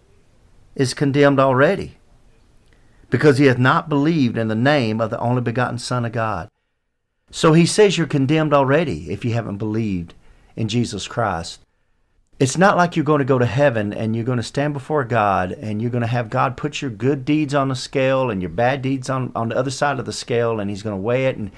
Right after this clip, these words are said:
if you've been a good enough person down on this earth, that he'll let you into heaven. It doesn't work that way. Jesus Christ is real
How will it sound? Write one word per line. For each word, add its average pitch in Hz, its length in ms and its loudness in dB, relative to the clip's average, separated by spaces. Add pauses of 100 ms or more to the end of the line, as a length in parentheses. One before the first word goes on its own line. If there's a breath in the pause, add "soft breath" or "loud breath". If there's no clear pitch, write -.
(200 loud breath)
if - 80 -16
you've 117 100 -4
been 113 140 -2
a 98 60 -6
good 143 220 2
enough 147 400 0
person 170 400 2
down 123 220 4
on 117 100 0
this 113 200 -4
earth, 147 360 2
that 92 160 -4
he'll 123 180 0
let 127 220 -2
you 120 100 0
into 110 160 -2
heaven. 117 320 -4
It 107 80 -4
doesn't 147 220 -2
work 170 200 0
that 90 200 -4
way. 80 340 -12 (440 soft breath)
Jesus 131 380 0
Christ 147 340 2
is - 180 -10
real 165 420 0